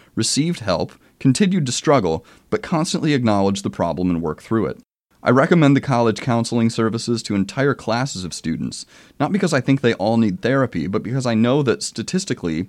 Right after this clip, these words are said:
a third of them probably will. I share my stu-, story with students when they share their mental health issues with me. I try to be an advocate, and I know that talking about these issues openly and without shame is sometimes half the battle. Finally,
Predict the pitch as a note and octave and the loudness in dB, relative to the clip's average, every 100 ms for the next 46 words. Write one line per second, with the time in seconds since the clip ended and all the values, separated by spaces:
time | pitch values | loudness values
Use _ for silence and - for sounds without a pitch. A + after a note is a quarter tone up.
0 | - - - F3 B2+ F#2+ F#2 A2+ G#2 F#2 | -8 -8 0 2 2 0 0 0 -2 -2
1 | E2+ E2+ G2 A#1+ - _ _ _ - C3 | -4 -2 -2 -2 -8 _ _ _ -4 -2
2 | - F#3+ G3 D3+ - D3+ C#3 - - E3+ | 4 4 6 4 0 -2 -4 -4 0 4
3 | F3 G#2+ G2 - F#2 F2 F2+ A2+ A2+ A#2 | 4 2 0 -2 0 0 0 0 2 2
4 | A#2+ C3+ C3 B2+ C3 A#2 F#2+ F#2+ G2+ F#2 | 2 0 0 2 2 2 0 -4 -4 -4
5 | G#2 - G2+ F#2 F2+ A#2+ F2+ - - _ | -4 -4 -6 -6 -2 0 0 -4 -14 _
6 | _ _ - - E3+ E3 D3+ C#3+ A2+ A2 | _ _ -14 -4 0 2 4 2 2 -2
7 | A2+ - C#3 - A#2+ B2 B2 D#3 D#3 - | -2 0 0 0 2 4 4 4 0 -2
8 | B2+ B2+ C#3+ A#2 G#2+ F#2+ G#2+ A2 - A2 | -2 -2 0 0 0 -2 -2 -4 -2 -4
9 | G2 G2+ C3 D3+ D#3 D#3 E3 A#2 A#2 A#2 | -4 -2 -2 -2 -2 -2 -2 0 0 0
10 | A#2+ - - C#3 A2 D2+ D2 - - - | -4 -4 -2 0 0 -2 -6 -14 -12 -6
11 | A#2+ C#3+ D#3 F#3 D#3+ C#3+ A#2 G#2 A2 B2 | -2 0 0 0 -2 -2 -4 -4 -2 0
12 | A#2+ A#2+ - _ _ _ _ - G#3+ B3 | 0 -4 -10 _ _ _ _ -4 2 4
13 | D#3 B2 | 6 4